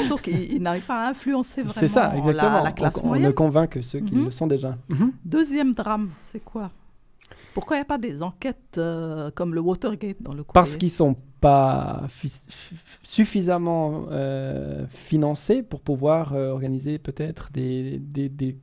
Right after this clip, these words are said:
Speaker 2: gr-, campagnes de plus grande ampleur. Ils n'ont peut-être pas les
Speaker 1: Voilà.
Speaker 2: moyens
Speaker 1: Ils n'ont pas les
Speaker 2: économiques.
Speaker 1: moyens pour faire des grandes enquêtes. Troisième drame, pourquoi le, ils n'ont pas les infos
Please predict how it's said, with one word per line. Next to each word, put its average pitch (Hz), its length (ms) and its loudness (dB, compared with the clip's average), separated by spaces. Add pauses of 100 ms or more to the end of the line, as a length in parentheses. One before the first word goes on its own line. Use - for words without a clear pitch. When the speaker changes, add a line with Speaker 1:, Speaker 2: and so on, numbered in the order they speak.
Speaker 2:
gr-, - 120 -16 (120)
campagnes 139 300 -4
de 139 60 -4
plus 147 140 -2
grande 139 180 2
ampleur. 254 320 -2
Ils 139 60 -10
n'ont 120 60 -4
peut-être 123 200 -6
pas 131 120 -2
les 123 100 -4
Speaker 1:
Voilà. 123 140 -2 (160)
Speaker 2:
moyens 320 140 -2 (180)
Speaker 1:
Ils 220 160 -8
n'ont 170 120 -2
pas 247 180 2
les 165 160 4
Speaker 2:
économiques. 196 120 -2
Speaker 1:
moyens 139 320 -4 (320)
pour - 160 -10
faire 151 220 -6
des 156 100 -4
grandes 127 300 -12
enquêtes. 381 480 -6 (240)
Troisième 277 560 0
drame, 254 400 -6 (1080)
pourquoi 311 380 -2
le, 208 420 -6
ils 214 120 -6
n'ont 185 140 0
pas 240 260 -4
les 202 180 -6
infos 180 480 -6